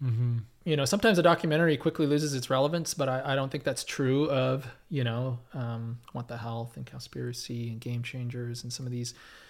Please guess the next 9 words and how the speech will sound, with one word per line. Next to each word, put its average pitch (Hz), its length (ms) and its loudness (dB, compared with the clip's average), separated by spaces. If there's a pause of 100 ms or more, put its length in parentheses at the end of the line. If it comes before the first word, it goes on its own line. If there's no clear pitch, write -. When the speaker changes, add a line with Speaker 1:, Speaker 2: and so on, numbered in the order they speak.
(320)
Speaker 2:
uh, 123 400 -4 (580)
<clears throat> 156 180 0
really 135 340 2
important, 120 680 -2
at 131 140 -4
least, 120 300 -4
uh, 120 300 -4 (140)
plant-based 127 520 -4
ones. 165 380 -2